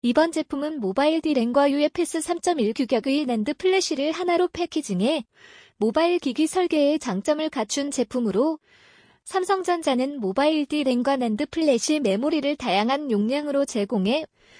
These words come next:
스마트폰 제조사들이 폭넓게 탑재할 수 있도록 지원할 계획이다. 삼성전자는 모바일 디램은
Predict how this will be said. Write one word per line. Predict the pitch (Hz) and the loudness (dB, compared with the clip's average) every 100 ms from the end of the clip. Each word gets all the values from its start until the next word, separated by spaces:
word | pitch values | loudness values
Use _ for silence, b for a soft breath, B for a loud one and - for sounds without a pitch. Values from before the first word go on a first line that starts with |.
| b b b | b b b
스마트폰 | - 339 349 - - 370 359 | -10 -4 -2 -2 -4 -4 -2
제조사들이 | 240 294 302 320 285 285 311 | 0 0 0 0 0 0 -2
폭넓게 | - 381 381 359 370 359 | -4 -4 -2 0 -2 -2
탑재할 | 392 392 349 330 330 | -4 -4 2 2 2
수 | 339 | -2
있도록 | 220 - 202 247 - | -6 -4 -2 -2 0
지원할 | 240 240 311 311 | 2 2 0 -2
계획이다. | 262 254 247 202 180 180 - _ _ _ _ _ _ _ _ _ _ _ _ b b b b b | 0 0 0 -4 -4 -4 -8 _ _ _ _ _ _ _ _ _ _ _ _ b b b b b
삼성전자는 | - 359 392 370 320 302 254 247 277 277 | -6 -2 0 0 -2 2 2 2 -2 -4
모바일 | 190 277 302 302 | -2 0 2 0
디램은 | 277 269 202 180 302 | -2 -4 -2 0 -2